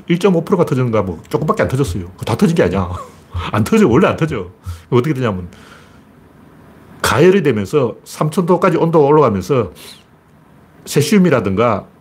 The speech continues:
삼중수소 이런 방사성 물질을 만들어내는 거예요. 그래서 이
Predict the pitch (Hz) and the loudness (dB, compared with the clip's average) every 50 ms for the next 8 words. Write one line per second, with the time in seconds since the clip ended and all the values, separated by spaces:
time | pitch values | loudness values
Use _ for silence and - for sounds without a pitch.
0 | _ _ _ - - - 160 156 160 180 170 156 - 160 - 175 156 131 117 131 | _ _ _ -14 -6 -2 0 0 2 0 -2 -2 -4 -4 0 2 2 4 4 2
1 | 147 131 - - 98 98 - - 170 160 - 208 190 185 156 170 165 - 196 185 | 0 0 -2 -4 -4 -4 -2 0 0 2 4 4 4 4 2 0 0 -2 -2 0
2 | 202 190 101 - 156 147 120 123 127 127 113 95 82 78 - - - - - - | 0 0 0 0 0 0 0 -2 -2 -4 -6 -8 -10 -12 -16 -20 -20 -20 -20 -20
3 | _ _ - 131 - 180 185 185 - - - - - - _ _ - - - - | _ _ -8 -4 -2 -2 -2 -2 -4 -10 -20 -20 -20 -20 _ _ -20 -20 -20 -20
4 | - _ - - - - - - - - - - - - - - - - - - | -20 _ -20 -20 -20 -20 -20 -16 -14 -14 -14 -14 -16 -18 -18 -18 -20 -20 -20 -20
5 | - - - - - - - - - - 131 113 107 | -20 -20 -20 -20 -20 -20 -20 -14 -4 0 0 0 0